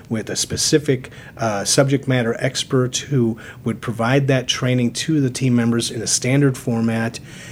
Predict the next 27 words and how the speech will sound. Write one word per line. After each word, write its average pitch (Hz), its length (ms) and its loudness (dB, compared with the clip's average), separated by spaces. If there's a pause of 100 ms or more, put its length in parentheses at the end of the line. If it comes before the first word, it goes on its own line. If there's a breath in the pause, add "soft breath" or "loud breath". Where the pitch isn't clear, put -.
(280 loud breath)
and 123 180 4
allow 127 400 4
them 135 380 4
to 156 80 4
have 131 340 0
feedback, 117 760 -2 (400 loud breath)
and 117 200 2
they 123 160 6
had 127 220 4
a 117 60 0
specific 135 760 0
four 127 320 2
or 120 40 0
five 123 340 -2
page 120 360 0
checklist - 760 0
which 117 180 -8
went 117 160 -2
through 110 200 -4
every 139 380 2
item 120 260 2
that 104 120 -6
they 127 140 0
would 117 180 0
be 107 100 -6
trained 110 380 -4
on, 98 320 -6